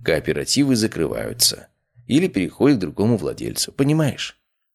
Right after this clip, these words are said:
Павел дернул плечом, затем кивнул. Проводил взглядом пролетевшую над столом муху. Он снова взглянул на пистолет, вздохнул и спросил:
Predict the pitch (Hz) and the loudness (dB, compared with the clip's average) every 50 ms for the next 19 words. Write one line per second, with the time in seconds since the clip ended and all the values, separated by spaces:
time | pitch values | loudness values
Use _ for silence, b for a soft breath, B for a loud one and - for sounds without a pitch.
0 | _ _ _ _ _ - 101 90 87 87 87 85 95 98 87 85 87 82 - 85 | _ _ _ _ _ -2 0 0 2 0 0 2 2 2 4 2 2 -2 -2 -4
1 | 87 - - 120 107 95 85 - 92 87 - 95 85 80 73 - - _ _ _ | -2 2 2 4 4 2 0 -2 -4 -2 0 -2 -2 -2 -4 -8 -10 _ _ _
2 | _ _ _ _ _ _ _ - 85 82 82 87 92 90 85 90 92 98 95 92 | _ _ _ _ _ _ _ 0 2 2 2 2 0 0 0 2 2 2 4 2
3 | 87 - - 82 85 82 - 92 85 - - - 80 73 - - 80 80 80 80 | 2 0 -2 -2 0 2 2 2 2 2 0 -2 -2 -2 0 0 2 2 0 0
4 | 76 65 - - - - _ _ _ _ _ _ _ _ _ _ _ - 87 - | -2 -4 -10 -14 -18 -20 _ _ _ _ _ _ _ _ _ _ _ -2 -2 0
5 | - 95 95 90 85 80 90 92 90 90 87 87 82 85 82 - 90 87 98 113 | 0 2 2 2 2 0 0 0 2 2 2 0 0 -2 -2 -2 2 4 4 4
6 | 113 - - - 85 85 90 87 - 101 95 90 85 - - 87 80 - 78 78 | 4 2 -2 -6 -2 0 0 0 2 2 2 2 2 0 2 2 2 2 2 0
7 | - | -4